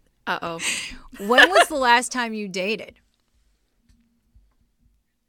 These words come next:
Speaker 1: Really? They're gonna make fun of me.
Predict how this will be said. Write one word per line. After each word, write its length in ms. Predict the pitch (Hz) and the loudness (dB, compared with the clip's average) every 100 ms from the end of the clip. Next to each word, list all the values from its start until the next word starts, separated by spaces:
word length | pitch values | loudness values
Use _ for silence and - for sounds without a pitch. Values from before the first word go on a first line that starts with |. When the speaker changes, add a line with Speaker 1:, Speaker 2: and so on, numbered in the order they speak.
| _ _ _ _ _ _ _ - - - - - | _ _ _ _ _ _ _ -20 -20 -20 -18 -6
Speaker 1:
Really? 460 | 165 170 180 190 | -4 -2 -4 -6
They're 180 | 185 180 | -8 -8
gonna 160 | 185 202 | -8 -10
make 160 | 220 | -12
fun 200 | - 147 | -10 -12
of 80 | 143 | -12
me. 220 | - 165 | -14 -16